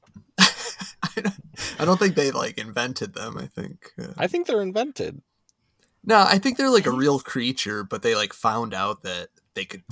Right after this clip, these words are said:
Speaker 1: freeze dry them and they could be brought back to life. So they started
Speaker 2: Hmm,
Speaker 1: selling
Speaker 2: okay.
Speaker 1: them as this weird thing.
Speaker 2: Even that seems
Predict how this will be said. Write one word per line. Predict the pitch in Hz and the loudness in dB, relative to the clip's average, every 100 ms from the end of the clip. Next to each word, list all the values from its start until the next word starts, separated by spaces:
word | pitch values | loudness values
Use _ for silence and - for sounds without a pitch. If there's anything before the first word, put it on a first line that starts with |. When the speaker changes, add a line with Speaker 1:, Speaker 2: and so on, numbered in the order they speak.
| 95 | -10
Speaker 1:
freeze | 110 107 - | -6 -6 -4
dry | 101 101 | -2 -2
them | 107 107 | -2 -4
and | 101 98 101 | -6 -10 -10
they | 104 | -10
could | - 98 | -10 -14
be | 95 | -14
brought | 95 98 90 | -6 -4 -4
back | 95 98 - | -4 -4 -4
to | 95 | -10
life. | 95 104 113 _ _ _ | -8 -8 -10 _ _ _
So | - - | -10 -8
they | 87 85 - - 147 | -8 -14 -16 -8 -4
started | 143 127 104 82 | -2 -2 -4 -4
Speaker 2:
Hmm, | |
Speaker 1:
selling | 80 117 98 87 | -2 -2 -2 -4
Speaker 2:
okay. | 92 | -6
Speaker 1:
them | 90 85 | -10 -12
as | - 92 95 - - - - _ _ _ _ _ _ _ - 151 _ _ _ 76 - | -8 -8 -6 -6 -6 -8 -14 _ _ _ _ _ _ _ -20 -20 _ _ _ -20 -12
this | 90 - - - _ - - | -6 -4 -4 -6 _ -20 -16
weird | 104 95 - | -12 -12 -10
thing. | - 95 143 - _ - _ _ _ _ _ _ _ _ | -10 -10 -12 -20 _ -20 _ _ _ _ _ _ _ _
Speaker 2:
Even | 101 90 80 | -6 -6 -6
that | 73 69 | -6 -6
seems | - 73 71 73 71 | -6 -8 -10 -10 -12